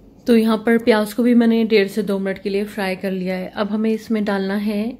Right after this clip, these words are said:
एक कप टमाटर। ये दो मीडियम साइज़ के टमाटर हैं, इनको मैंने फाइन चॉप कर लिया है। और इसी के साथ हमें इसमें हाफ टी स्पून या फिर टेस्ट के हिसाब से नमक डालना है और हाफ टी स्पून डालना है काले मिर्चों का पाउडर।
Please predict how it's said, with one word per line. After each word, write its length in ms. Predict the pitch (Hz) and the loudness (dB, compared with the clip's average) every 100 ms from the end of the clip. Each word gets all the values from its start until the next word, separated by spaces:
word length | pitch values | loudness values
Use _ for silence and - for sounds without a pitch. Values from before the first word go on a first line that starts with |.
| - | -6
एक 260 | 226 220 214 | -2 -2 -4
कप 220 | 208 208 - | -4 -4 -4
टमाटर। 540 | 202 190 185 214 269 330 - - - _ - | -2 -2 -6 -6 -8 -8 -20 -20 -20 _ -6
ये 160 | 202 214 | 0 2
दो 160 | 226 226 | 2 2
मीडियम 280 | 220 220 226 | 2 0 -2
साइज़ 280 | 226 214 | -4 -6
के 60 | 233 | -6
टमाटर 420 | 208 196 190 202 | -6 -6 -6 -6
हैं, 140 | 214 220 | -8 -6
इनको 240 | 208 208 | -8 -4
मैंने 240 | 202 196 208 | -6 -6 -6
फाइन 280 | 208 202 185 | -6 -6 -4
चॉप 240 | 185 180 | -6 -8
कर 180 | - 190 | -6 -8
लिया 220 | 190 196 226 | -6 -6 -6
है। 160 | 269 - _ _ - - - - - - - - - - | -8 -18 _ _ -20 -20 -20 -20 -20 -20 -20 -20 -20 -8
और 260 | 202 196 196 | -4 -2 -2
इसी 260 | - 208 240 | -4 -2 0
के 60 | 226 | 0
साथ 200 | 226 214 | -2 -2
हमें 180 | 214 208 | 0 -2
इसमें 260 | 208 214 208 | -2 -4 -4
हाफ 340 | 202 196 - | -4 -6 -4
टी 100 | 214 | -6
स्पून 280 | 208 214 208 | -4 -4 -2
या 140 | 214 190 | 0 -2
फिर 140 | 202 | -2
टेस्ट 280 | 196 196 196 | -4 -4 -4
के 60 | 208 | -8
हिसाब 280 | 202 196 190 | -6 -6 -6
से 140 | 208 | -6
नमक 340 | 190 180 180 175 | -4 -2 -4 -4
डालना 280 | 202 202 233 | -2 -2 -2
है 160 | 302 - | -6 -6
और 140 | 214 208 | -4 -4
हाफ 340 | 214 208 208 | -2 -2 -2
टी 120 | 220 | -2
स्पून 260 | 208 220 208 | -2 0 0
डालना 260 | 202 196 196 | 0 0 -4
है 60 | |
काले 280 | 208 202 190 | -4 -4 -2
मिर्चों 280 | 190 190 202 | -4 -6 -8
का 140 | 196 190 | -8 -8
पाउडर। 460 | 190 180 196 254 | -6 -6 -6 -8